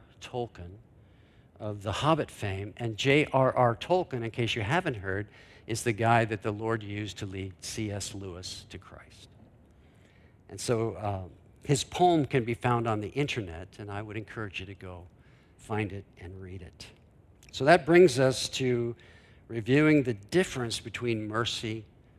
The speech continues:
and grace, which will lead us into the Lord's Supper. Let's review that equation again. Take another look at that just to refresh ourselves.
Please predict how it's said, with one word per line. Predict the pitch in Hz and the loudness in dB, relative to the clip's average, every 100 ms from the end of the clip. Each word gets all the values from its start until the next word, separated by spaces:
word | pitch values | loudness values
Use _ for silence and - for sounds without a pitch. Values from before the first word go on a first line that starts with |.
| _ _ - | _ _ -16
and | 104 98 | -12 -12
grace, | 95 95 80 71 - - - - - _ _ - - | -12 -10 -10 -12 -14 -16 -18 -20 -20 _ _ -20 -20
which | 104 95 104 | -16 -14 -12
will | |
lead | 101 101 | -10 -8
us | 92 104 | -8 -8
into | 98 101 | -8 -12
the | 90 | -14
Lord's | 92 90 - | -14 -10 -6
Supper. | - 85 - 82 - - _ - _ _ _ _ - - - - - - - - - - _ - | -6 -6 -12 -20 -20 -20 _ -20 _ _ _ _ -20 -20 -20 -20 -20 -20 -20 -20 -20 -20 _ 4
Let's | 160 - | 6 8
review | 170 160 156 | 8 8 8
that | 143 127 | 10 8
equation | - 143 143 139 | 6 4 6 4
again. | 127 127 123 123 - - _ _ _ - - - - - - | 4 4 4 0 -6 -20 _ _ _ -20 -20 -20 -20 -6 2
Take | 127 | 4
another | 127 120 117 | 4 2 2
look | 120 123 | 0 0
at | 107 | 2
that | 117 107 110 - - - | 6 8 8 2 -12 -8
just | - - - | -6 -6 -6
to | 104 | -6
refresh | 104 - 107 - | -6 -4 -2 -2
ourselves. | 104 - 98 101 98 | -4 -6 -6 -8 -10